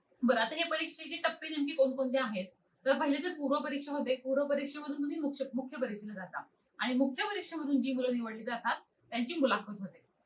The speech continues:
आणि शेवटी जेव्हा तुमचा निकाल लागतो तेव्हा मुख्य परीक्षा आणि मुलाखत या दोन्हीचे गुण एकत्र करून तुमची मेरिट ठरली जाते. म्हणजेच पूर्व परीक्षा इथे फक्त क्वालिफाईंग आहे. ठीक आहे, आता पूर्व परीक्षेला दोन पेपर असतात, एक आपण जीएसचा पेपर म्हणतो जनरलचा,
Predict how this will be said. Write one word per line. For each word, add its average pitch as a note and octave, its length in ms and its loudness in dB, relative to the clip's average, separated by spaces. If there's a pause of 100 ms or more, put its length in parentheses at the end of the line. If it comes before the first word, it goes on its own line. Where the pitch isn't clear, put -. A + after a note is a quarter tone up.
(120)
आणि G#3+ 180 0
शेवटी D#4 540 -2
जेव्हा B3 220 -4
तुमचा B3 220 -2
निकाल C4 320 0
लागतो - 480 -4 (180)
तेव्हा B3+ 180 0
मुख्य - 300 2
परीक्षा F4 400 -4 (180)
आणि A#4 240 4
मुलाखत C4 480 -2
या B3 80 0
दोन्हीचे C4+ 440 2
गुण C4+ 240 0
एकत्र A#3+ 360 -2
करून A3 300 -4
तुमची - 640 -8
मेरिट D#4+ 300 2
ठरली A#3 200 0
जाते. F#3 320 -8 (260)
म्हणजेच E4 280 2
पूर्व D4 280 -6
परीक्षा D#4+ 380 -4
इथे A#3 280 -2
फक्त D4 220 -10
क्वालिफाईंग G#3 600 -2
आहे. D3+ 220 -8 (440)
ठीक D#4+ 160 -2
आहे, G4 100 -6 (220)
आता B3+ 200 0
पूर्व F4+ 180 0
परीक्षेला G4 380 -8
दोन C#4 260 2
पेपर F#3+ 200 -2
असतात, E3+ 340 -6 (360)
एक B3 160 0
आपण A#3+ 260 2
जीएसचा B3+ 400 4
पेपर D#4 280 -6
म्हणतो D4+ 240 -2
जनरलचा, A#3 600 -2